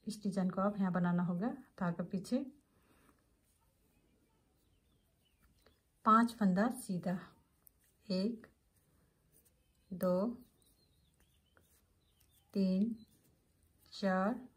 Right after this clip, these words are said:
एक, एक, पाँच, फिर यहाँ number और दो फंदा ऐसे स्लिप करना है,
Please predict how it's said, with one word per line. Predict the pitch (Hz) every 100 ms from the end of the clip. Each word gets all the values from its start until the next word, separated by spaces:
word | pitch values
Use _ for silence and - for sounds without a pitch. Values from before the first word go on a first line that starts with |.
| -
एक, | 185 -
एक, | 175
पाँच, | 190 196 - - - _ _ _ _ _ _ - _ _ _ _ _ _ _ _ - -
फिर | 196
यहाँ | 185 180
number | 180 180 208 277 - _ _ _ _ _ _ _ _ - _
और | 214 175
दो | 196 202
फंदा | 208 202
ऐसे | 208 226
स्लिप | - 226 208
करना | 214 196 202
है, | 233